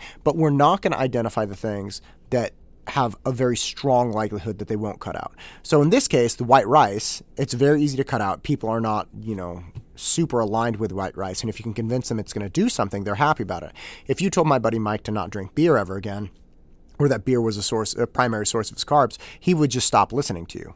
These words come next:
He would, he just wouldn't even pay <laughs> attention to it. Because again, he's looking at it through this lens of what works for me,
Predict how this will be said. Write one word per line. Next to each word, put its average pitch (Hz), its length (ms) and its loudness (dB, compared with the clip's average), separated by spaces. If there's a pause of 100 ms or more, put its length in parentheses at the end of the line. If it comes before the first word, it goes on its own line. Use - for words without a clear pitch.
He - 140 -8
would, 110 260 -4
he 117 80 -6
just - 160 -8
wouldn't 101 260 -6
even 87 80 -12
pay 95 140 -6
<laughs> - 0 -
attention 127 460 -4
to 95 240 -8
it. 87 100 -14 (1300)
Because 165 220 4
again, 170 160 4
he's 131 180 0
looking 151 240 2
at 135 60 2
it - 100 -8
through 123 160 -2
this 107 180 -2
lens 107 680 -2
of 98 420 -4
what 113 380 -4
works 120 420 -2
for - 220 -4
me, 92 580 -4